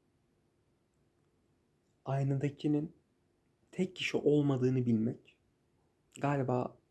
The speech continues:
yalnızlık ve delirmek arasında olan yerde bu. Aynaya baktığında bir kişiden fazlasını görmek. Galiba sorun burada başlıyor. Yalnız kalmamak için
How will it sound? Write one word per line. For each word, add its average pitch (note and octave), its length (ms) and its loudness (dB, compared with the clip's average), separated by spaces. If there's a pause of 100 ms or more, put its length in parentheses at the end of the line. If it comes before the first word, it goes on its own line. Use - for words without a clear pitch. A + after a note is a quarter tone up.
(280)
yalnızlık C3+ 600 0
ve C3 100 2
delirmek C3 440 6
arasında A#2+ 360 0
olan B2 260 0
yerde A#2 380 0
bu. A#2 100 -4 (760)
Aynaya B2+ 420 2
baktığında D3 560 2
bir C#3+ 80 2
kişiden - 420 -6
fazlasını B2+ 500 -4
görmek. A2+ 520 -2 (2000)
Galiba A#2+ 320 0
sorun C3 360 0
burada B2+ 240 4
başlıyor. A#2 420 -2 (280)
Yalnız C3 400 0
kalmamak C#3+ 520 0
için - 320 -10